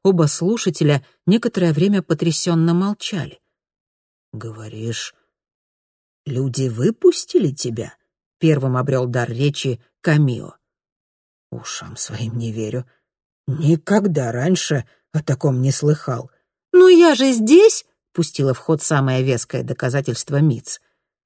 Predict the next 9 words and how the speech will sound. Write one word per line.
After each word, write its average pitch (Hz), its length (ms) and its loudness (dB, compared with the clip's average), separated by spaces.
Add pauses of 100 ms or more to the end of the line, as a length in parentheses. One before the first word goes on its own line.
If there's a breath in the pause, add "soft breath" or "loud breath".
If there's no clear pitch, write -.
(480)
«Неужели 175 460 -8
тебе 175 320 -6
всю - 300 -6
жизнь 208 420 -4 (340 soft breath)
придётся 196 480 0
носить 196 380 -2
этот 220 200 -2
рабский 214 480 -2
ошейник?» 202 600 -2